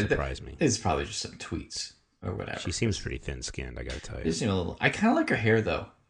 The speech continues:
Speaker 1: It's kinda nice hair.
Speaker 2: I'll,
Speaker 1: Like
Speaker 2: I'll
Speaker 1: the,
Speaker 2: go with that.
Speaker 1: like the, her haircut works well for her face. I think
Speaker 2: Jill
Speaker 1: that
Speaker 2: Stein's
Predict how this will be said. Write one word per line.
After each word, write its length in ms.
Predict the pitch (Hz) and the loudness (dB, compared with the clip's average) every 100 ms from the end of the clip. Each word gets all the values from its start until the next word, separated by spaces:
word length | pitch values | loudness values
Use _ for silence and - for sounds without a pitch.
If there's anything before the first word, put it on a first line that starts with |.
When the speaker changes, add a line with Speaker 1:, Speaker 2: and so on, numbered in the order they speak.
| _ _ | _ _
Speaker 1:
It's 80 | - | -8
kinda 160 | 151 151 | -2 0
nice 160 | 117 | 0
hair. 320 | - 85 104 - _ _ _ _ _ - | 0 -4 -4 -14 _ _ _ _ _ -2
Speaker 2:
I'll, 80 | 262 | -2
Speaker 1:
Like 120 | - | 0
Speaker 2:
I'll 80 | 247 | 0
Speaker 1:
the, 60 | |
Speaker 2:
go 80 | 285 | 2
with 120 | 226 | 4
that. 200 | 113 160 - | 2 0 4
Speaker 1:
like 300 | 147 135 - | 6 6 6
the, 100 | 147 | 2
her 220 | 151 151 | 4 4
haircut 440 | 156 151 - - | 4 2 0 0
works 260 | 110 101 - | 2 0 0
well 140 | 87 85 | -4 -4
for 120 | - | -8
her 120 | 92 | -8
face. 280 | - - - | -8 -8 -6
I 40 | - | -2
think 100 | - | 6
Speaker 2:
Jill 120 | 139 | 8
Speaker 1:
that 60 | - | 10
Speaker 2:
Stein's 160 | 147 | 8